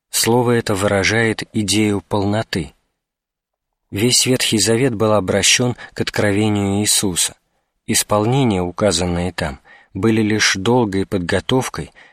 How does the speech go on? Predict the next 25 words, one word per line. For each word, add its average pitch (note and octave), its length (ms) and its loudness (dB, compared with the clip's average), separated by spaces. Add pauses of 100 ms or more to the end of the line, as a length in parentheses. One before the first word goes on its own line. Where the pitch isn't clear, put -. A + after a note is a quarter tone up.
(160)
к - 100 -6
полному G2+ 520 2
осуществлению F#2+ 1000 0
замыслов G2+ 640 0
Божьих F2+ 520 -2 (220)
в F2+ 80 -4
земной G2+ 460 2
жизни F2+ 480 -2
Иисуса. - 560 -4 (880)
Смерть G#2+ 560 -2
Иисуса F#2+ 520 0
на F2+ 140 -4
кресте G#2 640 -2 (320)
исполнила G#2+ 720 0
все A2 360 2
об F2 180 0
Иисусе F2+ 600 0 (180)
до F#2 160 -2
самого F2+ 440 0
конца. F#2+ 520 -2 (1160)
Итак, C3 340 -2
все A#2+ 320 2
исполнения G#2+ 720 0
священной F#2+ 720 0
истории G2+ 580 -2